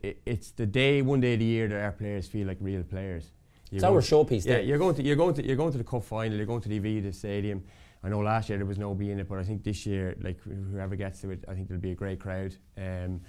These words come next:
Speaker 1: and that's the day of the year in terms of, okay, European stuff is brilliant and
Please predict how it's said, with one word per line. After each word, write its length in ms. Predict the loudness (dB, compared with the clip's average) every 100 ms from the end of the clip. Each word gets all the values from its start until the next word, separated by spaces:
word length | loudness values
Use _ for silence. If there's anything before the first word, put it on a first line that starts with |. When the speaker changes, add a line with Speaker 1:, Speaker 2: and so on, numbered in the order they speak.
| -20 -20 -20 -6
Speaker 1:
and 160 | 0
that's 200 | 0 0
the 100 | -2
day 320 | -2 0 0 0
of 40 |
the 40 | 0
year 320 | 0 0 -2
in 80 | -4
terms 280 | -4 -4
of, 140 | -4 -6
okay, 360 | -8 -8 -4 -2
European 380 | 0 0 -2 -4
stuff 220 | -4 -6
is 60 |
brilliant 400 | -4 -2 -2 -2
and 220 | -4 -4